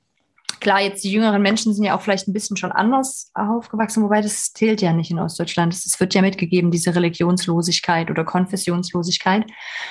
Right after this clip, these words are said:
Und, ähm, ich glaube, dass dieses, diese Popkultur im Christlichen nur sehr kurz anhalten würde.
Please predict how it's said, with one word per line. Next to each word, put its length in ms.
Und, 600
ähm, 680
ich 140
glaube, 280
dass 200
dieses, 560
diese 160
Popkultur 1000
im 160
Christlichen 600
nur 180
sehr 160
kurz 280
anhalten 600
würde. 360